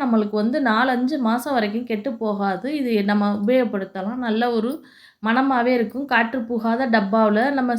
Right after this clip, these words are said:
சில்வர், அ, இதுல போட்டு நம்ம வச்சோம்னா அப்படியே இருக்கும். அடுத்தது ஒரு பத்து, பன்னெண்டு மிளகாய் உங்களுக்கு தேவையான காரத்துக்கு ஏத்த மாதிரி போட்டுக்கோங்க.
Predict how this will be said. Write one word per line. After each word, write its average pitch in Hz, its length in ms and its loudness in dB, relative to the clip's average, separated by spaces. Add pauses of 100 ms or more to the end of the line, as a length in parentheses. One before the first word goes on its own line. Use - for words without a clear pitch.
சில்வர், 240 340 -2 (540)
அ, - 20 -4 (160)
இதுல 233 200 0 (120)
போட்டு 220 240 0 (100)
நம்ம 226 220 4
வச்சோம்னா 214 440 -2 (680)
அப்படியே 233 340 0 (140)
இருக்கும். 233 380 -4 (360)
அடுத்தது 262 380 -2 (120)
ஒரு 269 160 2
பத்து, 220 300 -4 (160)
பன்னெண்டு 208 480 2 (100)
மிளகாய் 226 360 2
உங்களுக்கு 208 380 0
தேவையான 226 360 0 (120)
காரத்துக்கு 214 540 -2
ஏத்த 202 160 -8 (100)
மாதிரி 196 320 -2
போட்டுக்கோங்க. 202 500 -6